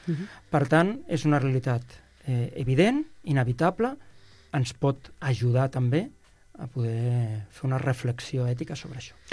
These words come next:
Speaker 1: Les famílies, per tant, que a vegades potser no el veien amb els fills, perquè crec que era a partir de les deu de la nit, i potser tenen una edat en la que ja estan dormint, però potser sí que estan, eh,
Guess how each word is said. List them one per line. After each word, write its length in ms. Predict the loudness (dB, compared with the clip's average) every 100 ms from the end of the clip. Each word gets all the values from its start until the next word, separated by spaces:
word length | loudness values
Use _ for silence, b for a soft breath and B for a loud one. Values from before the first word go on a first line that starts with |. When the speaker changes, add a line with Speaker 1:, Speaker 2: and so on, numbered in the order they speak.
| B B
Speaker 1:
Les 160 | -2 2
famílies, 460 | 4 4 6 4 2
per 160 | -2 0
tant, 220 | 0 0 -2 B B B 0
que 80 |
a 140 | 2 4
vegades 400 | 2 2 0 0
potser 300 | 0 2 2
no 320 | 4 6 6 4
el 100 | 4 2
veien 340 | 2 2 2
amb 140 | 0 -2
els 160 | -2
fills, 180 | -2 0
perquè 280 | -2 -2 -6
crec 240 | -4 -4
que 100 | -2
era 80 | -2
a 60 | -2
partir 300 | -4 -6 -8
de 300 | -4 -2 -2
les 240 | -4 -6 -2
deu 240 | 0 2 2
de 120 | 2 0 0 0 0
la 140 | 0
nit, 220 | 2 2 0
i 80 | -4
potser 200 | -2 0
tenen 180 | 2 2
una 120 | 2 2
edat 180 | 2
en 80 | 0
la 80 | 0
que 100 | 0
ja 100 | -2
estan 240 | 0 0 2
dormint, 400 | 4 4 4 2
però 140 | 0
potser 240 | 0 0 0
sí 160 | 0
que 80 | -2
estan, 340 | -2 0 0 -2 B B B
eh, 120 | 0